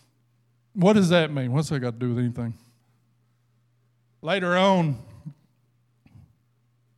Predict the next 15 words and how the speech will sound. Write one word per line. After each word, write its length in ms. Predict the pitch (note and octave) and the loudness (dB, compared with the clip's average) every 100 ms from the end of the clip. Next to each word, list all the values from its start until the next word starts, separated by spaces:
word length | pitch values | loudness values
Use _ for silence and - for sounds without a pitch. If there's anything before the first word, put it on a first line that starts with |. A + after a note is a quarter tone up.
| _ | _
in 140 | E3+ - | -4 -2
Second 420 | - G#3 G3+ - | 4 4 2 -2
Samuel 480 | - E3 E3 D3+ C#3 | 2 4 6 4 2
six 420 | - F3 D#3 - | 2 2 0 -6
fourteen 540 | - D3+ D#3 - C#3+ | 0 0 0 0 0
through 200 | C3 C#3 | 0 -2
sixteen, 640 | C3 D#3 D3 - D3+ C#3+ C3+ | 0 -2 -4 -6 -2 -2 -2
we 100 | C3 | -4
find 440 | - D3+ D3 C3+ | 0 0 0 -2
that 220 | B2+ A#2 | -6 -8
it's 200 | - C3+ | -10 -12
been 380 | - D3+ D3 C3+ | -4 -2 0 -2
talked 360 | - D3 C#3 - | -2 -2 -2 -4
about 480 | C#3+ C3+ C3 - - | -2 0 0 -6 -6
forever, 540 | D3 D3 C3+ A#2+ - | 0 2 2 -2 -8